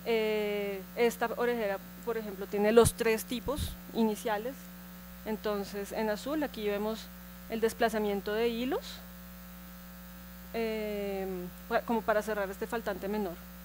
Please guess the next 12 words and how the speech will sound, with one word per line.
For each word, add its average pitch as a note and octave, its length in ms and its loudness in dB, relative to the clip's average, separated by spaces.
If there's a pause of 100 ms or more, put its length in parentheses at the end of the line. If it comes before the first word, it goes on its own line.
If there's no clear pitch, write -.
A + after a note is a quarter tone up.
(480)
También A#3 680 6
hicieron A3 440 2
martillado A3 580 4
selectivo A#3 600 -2 (300)
para G3+ 460 4
cerrar G#3 280 2
el G3 80 0
faltante G3 440 4
de F#3+ 40 -2
esta F#3 160 -8
punta. G3 320 -8 (640)
Y C4+ 300 4